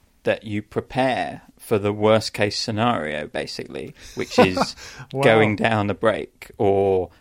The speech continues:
Speaker 1: having a tough moment and sort of expecting that to come. And how do you respond? And clearly, or presumably, that is something Raducanu had prepared for, because it happened, didn't it? Straight away.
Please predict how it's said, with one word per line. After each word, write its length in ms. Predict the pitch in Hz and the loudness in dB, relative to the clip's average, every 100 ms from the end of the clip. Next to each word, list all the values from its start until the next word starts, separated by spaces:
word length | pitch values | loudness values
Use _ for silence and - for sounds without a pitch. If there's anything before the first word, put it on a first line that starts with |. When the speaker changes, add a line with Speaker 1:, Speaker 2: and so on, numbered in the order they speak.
| _ | _
Speaker 1:
having 360 | - 120 110 107 | -2 2 2 0
a 40 | |
tough 320 | - 113 - | -2 -4 -2
moment 640 | 107 104 104 69 - - - _ _ - | 0 0 0 -8 -14 -20 -20 _ _ -8
and 160 | 104 95 | -6 -2
sort 140 | 117 | -2
of 80 | 113 | 0
expecting 800 | 131 127 - - 135 - - 107 | -2 -4 -6 -2 -2 -2 -6 -4
that 280 | 104 - _ | -4 -6 _
to 100 | - | -16
come. 520 | 120 143 127 53 - - _ _ _ _ | -8 -4 -4 -4 -16 -20 _ _ _ _
And 200 | - 104 98 | -4 -2 0
how 180 | 113 | 0
do 80 | 107 | 0
you 200 | 104 107 | -2 -4
respond? 720 | 101 - - 107 60 50 - - _ _ _ _ _ _ - | -6 -6 -2 -2 -4 -16 -20 -20 _ _ _ _ _ _ -4
And 380 | 120 117 110 101 _ _ - _ | 0 2 0 -4 _ _ -20 _
clearly, 720 | - 139 175 151 65 76 92 | -6 0 4 4 2 -4 -6
or 440 | - 104 92 90 92 _ _ _ _ _ _ _ | -6 -4 -4 -6 -8 _ _ _ _ _ _ _
presumably, 880 | - 113 107 139 123 - 78 82 - _ _ _ _ _ _ | -4 0 4 4 4 0 -8 -8 -10 _ _ _ _ _ _
that 160 | 123 117 | 0 2
is 140 | 113 | 0
something 400 | - 113 113 104 | -2 -4 -4 -4
Raducanu 640 | 107 101 101 110 101 98 95 | -2 -2 -2 -4 -4 -4 -2
had 300 | 113 123 - | -2 -2 -10
prepared 440 | - - 80 78 | -10 -8 -8 -10
for, 240 | - - 78 | -10 -12 -10
because 360 | 113 127 120 | -6 -2 0
it 80 | 117 | 0
happened, 560 | 127 147 - 117 131 - | -2 -6 -8 -10 -14 -4
didn't 240 | 143 143 | -4 -4
it? 180 | 82 - | -8 -14
Straight 260 | - 123 123 | -4 0 0
away. 460 | 113 120 104 - | 2 0 -2 -8